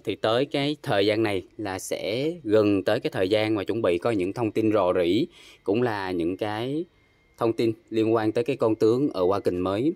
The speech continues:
Như vậy thì, à, sắp tới thì chúng ta sẽ nhận được thông tin cái con, à,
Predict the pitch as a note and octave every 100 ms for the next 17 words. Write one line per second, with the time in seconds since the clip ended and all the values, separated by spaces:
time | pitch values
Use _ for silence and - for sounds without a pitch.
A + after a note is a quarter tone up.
0 | - _ - B2+ A#2+ G#2 G#2 A2 G2+ G2
1 | G2+ G2 - - B2 D#3+ B2 B2 C3 A#2
2 | A#2 A#2+ G2+ G2 G2+ F2+ A#2+ G#2+ - A2+
3 | A2 B2 A#2+ A2 A2 A2 G#2+